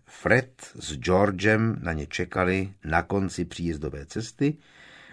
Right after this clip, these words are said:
a uváděli je ke stolu. Hagrid si na počest takové slavnosti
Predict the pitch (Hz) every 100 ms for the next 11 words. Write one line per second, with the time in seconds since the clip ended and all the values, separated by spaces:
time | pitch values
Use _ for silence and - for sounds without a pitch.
0 | - 117 - 104 110 117 107 101 98 92
1 | - - - - - - _ _ _ _
2 | - - 104 107 95 113 120 - - -
3 | - 90 92 104 98 101 - - 95 -
4 | 98 92 92 92 95 - - 104